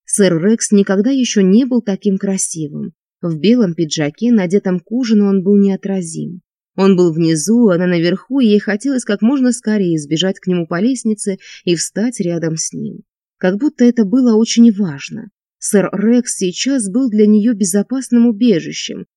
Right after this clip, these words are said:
концом пути, местом, куда она должна прийти. Но он имел все права знать, что с ней происходит.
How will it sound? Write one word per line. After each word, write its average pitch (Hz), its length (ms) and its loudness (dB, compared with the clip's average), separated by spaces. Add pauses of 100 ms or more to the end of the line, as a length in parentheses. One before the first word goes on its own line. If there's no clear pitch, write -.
(160)
концом 180 580 0
пути, 220 540 -6 (260)
местом, 208 600 2
куда 196 320 0
она 214 160 2
должна 202 400 -2
прийти. 214 580 -6 (300)
Но 202 180 4
он 294 160 4
имел 269 240 2
все 269 280 -4
права 247 340 -2
знать, 196 280 -2
что - 200 -8
с - 100 -8
ней 170 140 -6
происходит. 156 720 -8